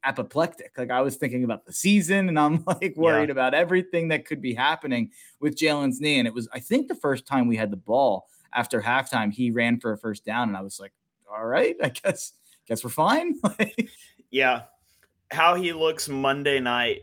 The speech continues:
Speaker 2: in week eleven against Kansas City will be very telling, because if he doesn't
Speaker 1: Absolutely.
Speaker 2: look a hundred percent off the bye, that's just what he's gonna be the rest of the season, which, to be clear,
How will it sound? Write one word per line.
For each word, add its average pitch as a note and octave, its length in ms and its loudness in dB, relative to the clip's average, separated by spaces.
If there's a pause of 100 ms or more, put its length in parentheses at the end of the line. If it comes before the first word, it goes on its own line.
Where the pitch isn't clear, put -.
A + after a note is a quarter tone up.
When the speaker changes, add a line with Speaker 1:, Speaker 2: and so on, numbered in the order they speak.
(120)
Speaker 2:
in A#2+ 200 -6
week B2 200 -4
eleven A2+ 400 -2
against A2 320 -8
Kansas A2+ 380 -8
City A#2+ 240 -4
will A2+ 120 -6
be A2 140 -10
very A2 300 -2
telling, A2 420 -4
because A2+ 380 -4
if A#2+ 100 -6
he C#3 60 -10
doesn't C3 240 2
Speaker 1:
Absolutely. C#3+ 320 -2
Speaker 2:
look C3+ 140 0
a B2+ 100 2
hundred B2+ 360 -2
percent B2 380 -4
off A#2+ 240 -4
the - 80 -14
bye, B2 460 0 (560)
that's C3+ 180 0
just C3+ 180 -4
what C3+ 140 4
he's B2+ 160 0
gonna B2 160 -4
be A#2+ 160 -2
the A2+ 100 -8
rest A2+ 300 -4
of F2+ 60 -14
the G#2 80 -18
season, F#2 500 -14 (560)
which, D3+ 340 0 (500)
to F#3+ 60 -6
be E3+ 140 0
clear, D3 540 2